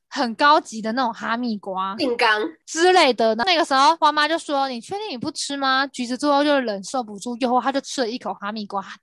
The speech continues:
Speaker 1: 甚至把哈密瓜都吃完之后，他的心中就冒出了天使的微笑。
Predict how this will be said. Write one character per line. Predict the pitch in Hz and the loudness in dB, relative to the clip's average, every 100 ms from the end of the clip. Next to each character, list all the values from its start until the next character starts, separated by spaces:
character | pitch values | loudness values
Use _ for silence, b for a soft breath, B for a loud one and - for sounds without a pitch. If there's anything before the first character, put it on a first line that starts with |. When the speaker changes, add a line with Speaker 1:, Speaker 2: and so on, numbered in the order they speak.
| - | -18
Speaker 1:
甚 | - 330 262 | -2 0 0
至 | 254 269 | 0 -4
把 | 185 | -4
哈 | - 247 | -4 -6
密 | 240 | -4
瓜 | 220 214 | -4 -4
都 | 220 | -4
吃 | 220 - 226 | -6 -8 -8
完 | 214 190 | -10 -12
之 | 190 214 | -10 0
后， | 240 233 B B B - | 2 2 B B B -2
他 | 311 | 0
的 | 277 | 0
心 | 277 262 | -2 -2
中 | 262 | -2
就 | 277 | 0
冒 | 285 254 | 0 0
出 | 247 240 | -2 -6
了 | 220 | -6
天 | - 226 247 | -4 -4 -4
使 | - 208 | -6 -10
的 | 180 | -10
微 | 185 170 | -10 -10
笑。 | 196 - 240 | -10 -6 -4